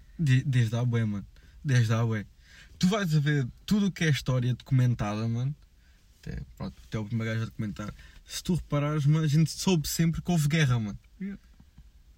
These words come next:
Speaker 2: A questão,
Speaker 1: Sabes sempre.
Speaker 2: até que ponto, ou, ou, nos tempos de hoje, compensam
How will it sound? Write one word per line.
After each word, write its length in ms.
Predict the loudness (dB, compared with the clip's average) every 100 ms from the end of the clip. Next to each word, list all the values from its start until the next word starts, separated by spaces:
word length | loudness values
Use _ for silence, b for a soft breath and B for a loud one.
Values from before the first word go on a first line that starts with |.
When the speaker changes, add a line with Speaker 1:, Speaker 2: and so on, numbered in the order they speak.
| -20 -20 -20 -20 B B B -10
Speaker 2:
A 80 | -8
questão, 220 | -8 -8 -10 -14
Speaker 1:
Sabes 300 | -6 -4 -2
sempre. 300 | 0 0 -2 -14 -12
Speaker 2:
até 200 | -10 -8 -10
que 100 | -14 -6
ponto, 360 | 2 4 2 -2 -18 -20 -20 -18 -16 -8
ou, 100 | -4 -2 -2 -8
ou, 240 | -14 -12
nos 260 | 0 0 2
tempos 320 | 0 0 0
de 140 | 2
hoje, 280 | 2 0 -4 b b b b b 0
compensam 800 | 2 4 2 0 0 -2 -4